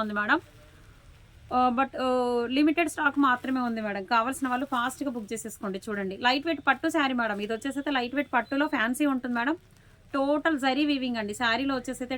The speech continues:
టోటల్ జరీ వీవింగ్. స్మాల్ బార్డర్ అనేది ఇప్పుడు మళ్ళీ ఫుల్ ట్రెండింగ్లో ఉంది అండి. స్మాల్ బార్డర్ అనేది ఇప్పుడు మై-, మళ్ళీ మనకి ఫుల్ ట్రెండింగ్లో ఉంది. శారీ టోటల్గా ఇలా మనకి జరీ, ఆ,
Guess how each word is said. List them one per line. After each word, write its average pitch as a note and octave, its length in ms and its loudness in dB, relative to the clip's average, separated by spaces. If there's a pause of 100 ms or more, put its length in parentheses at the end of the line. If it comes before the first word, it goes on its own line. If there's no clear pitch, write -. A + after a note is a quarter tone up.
(120)
టోటల్ A#3+ 420 0
జరీ A#3 260 0
వీవింగ్. A#3 400 -2 (580)
స్మాల్ D4 360 6
బార్డర్ D4 320 4
అనేది C4+ 280 0
ఇప్పుడు C4+ 260 -2
మళ్ళీ C4 260 0
ఫుల్ B3+ 180 -4 (120)
ట్రెండింగ్లో C#4 500 2
ఉంది A#3 240 -2
అండి. G3+ 240 -6
స్మాల్ B3+ 380 0
బార్డర్ A#3+ 240 0
అనేది A#3+ 220 -4
ఇప్పుడు A#3+ 200 -4
మై-, A3+ 180 -4 (200)
మళ్ళీ B3 280 0
మనకి A#3 280 -6
ఫుల్ A#3+ 260 -4
ట్రెండింగ్లో A#3+ 500 -2
ఉంది. B3+ 180 0 (800)
శారీ C#4 260 4 (100)
టోటల్గా C#4 500 0
ఇలా B3+ 180 0
మనకి B3 220 -2 (100)
జరీ, B3+ 220 2 (440)
ఆ, - 20 2